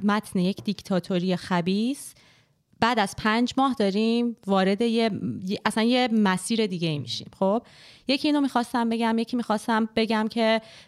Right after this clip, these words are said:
اه، دقیقاً در مورد حالا اقوام که گفتی، چون من می‌بینم کسانی که خیلی، اه، خود مثلاً حالا بوچانی، نمی‌دونم شما فالوش می‌کنین یا نه، آره، اه، تا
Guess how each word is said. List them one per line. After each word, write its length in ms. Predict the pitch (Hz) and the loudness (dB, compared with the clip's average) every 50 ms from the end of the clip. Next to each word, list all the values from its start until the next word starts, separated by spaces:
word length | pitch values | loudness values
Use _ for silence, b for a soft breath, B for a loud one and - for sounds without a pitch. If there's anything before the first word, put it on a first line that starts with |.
| B - | B -2
اه، 180 | 208 196 190 | 0 2 2
دقیقاً 380 | 190 190 196 190 190 185 175 170 | 2 2 2 2 4 2 2 2
در 120 | 165 170 165 | 2 2 2
مورد 140 | 175 175 196 | 2 0 2
حالا 180 | 196 180 180 - | 2 0 2 2
اقوام 380 | 190 180 170 170 175 180 175 170 | 0 0 0 0 0 0 0 0
که 140 | - 196 | -2 -2
گفتی، 680 | 175 185 180 170 - - - 226 233 214 196 190 190 196 _ _ _ _ _ _ - - - - _ - - | -2 0 -2 -2 -4 -4 -4 0 0 2 2 2 0 -2 _ _ _ _ _ _ -20 -20 -20 -20 _ -8 -2
چون 100 | - 214 | 0 2
من 120 | 208 202 214 | 2 2 2
می‌بینم 320 | 226 214 202 180 165 170 | 2 2 2 2 2 2
کسانی 420 | - 208 180 185 - 185 185 208 | 2 0 0 0 0 0 0 -2
که 120 | 214 - 226 | -2 -6 -6
خیلی، 460 | - - 202 196 190 190 185 180 175 B B B B B B | -4 -2 -2 0 2 2 2 0 0 B B B B B B
اه، 360 | - 190 180 175 175 175 170 170 170 - - | 0 2 4 4 4 4 2 0 -2 -4 -6
خود 240 | - - 208 190 196 196 196 180 - 123 - 78 95 80 - - - - - - - | -4 -2 0 2 2 2 0 0 -2 -6 -8 -8 -8 -8 -10 -12 -14 -16 -18 -16 -12
مثلاً 380 | 85 - 208 180 - 185 185 | -8 -6 -4 -2 0 2 2
حالا 320 | 180 180 170 170 175 175 170 - - 247 226 190 185 | 2 2 4 2 2 2 0 -4 -12 -16 -8 -4 -2
بوچانی، 480 | 196 190 - - 175 160 160 156 160 | 0 0 2 2 0 2 2 0 -2
نمی‌دونم 340 | 160 165 170 170 170 156 156 | 0 0 2 2 2 2 0
شما 320 | 151 - 156 160 160 156 | 0 -2 -2 -2 -2 -2
فالوش 400 | 160 - - 156 151 160 160 - | -2 -2 -2 0 0 -2 -4 -4
می‌کنین 380 | 170 165 - 165 160 165 165 165 | -6 -6 -4 -2 -2 -2 0 0
یا 120 | 165 160 | 0 0
نه، 380 | 160 160 165 160 165 180 208 247 240 | 0 0 -2 0 0 0 0 0 2
آره، 260 | 208 190 175 160 160 B B B B B B B B | 2 2 2 0 -2 B B B B B B B B
اه، 380 | 214 208 202 202 202 196 196 202 208 - _ _ _ _ - | 0 2 4 4 4 2 2 -2 -6 -10 _ _ _ _ 0
تا 360 | - 233 214 208 208 202 196 | 2 4 4 4 4 2 0